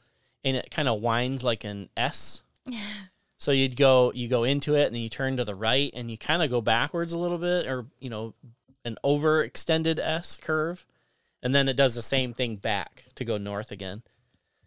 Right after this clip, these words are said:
Speaker 1: And we stopped a bunch of times. We were taking pictures. And at one point we stopped,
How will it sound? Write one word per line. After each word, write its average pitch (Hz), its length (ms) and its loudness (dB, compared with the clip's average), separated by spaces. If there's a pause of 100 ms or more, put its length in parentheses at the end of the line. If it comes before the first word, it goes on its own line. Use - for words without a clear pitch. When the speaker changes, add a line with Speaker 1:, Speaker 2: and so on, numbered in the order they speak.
(640)
Speaker 1:
And 139 80 2
we 139 80 2
stopped 143 400 2
a - 20 0
bunch 139 220 2
of 139 80 -8
times. 131 560 4
We 123 120 0
were 117 120 0
taking 123 260 -6
pictures. 127 920 -4 (580)
And 151 100 2
at 123 100 2
one 220 200 6
point 143 260 4
we 123 140 -2
stopped, 113 420 0